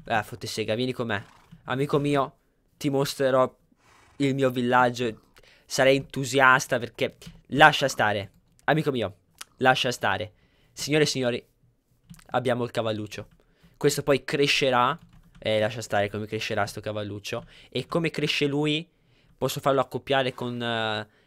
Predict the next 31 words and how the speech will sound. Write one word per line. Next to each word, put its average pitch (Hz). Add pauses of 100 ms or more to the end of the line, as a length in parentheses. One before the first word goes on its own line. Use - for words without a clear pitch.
(120)
il -
caval-, 135
la 110
cavalla. 113
La 110
cavalla 123
che 120
c'ho -
io. 147 (720)
E 131
oh 131
mio 131
Dio, 131
è 135
quasi 120
notte. 104 (460)
Corri. 120 (400)
Co-, 131
corri, 143
fa 135
per, -
oddio, 120
proviamo 120
a -
correre, 123
vediamo 117
se -
ce -
la 123
si -
fa. 120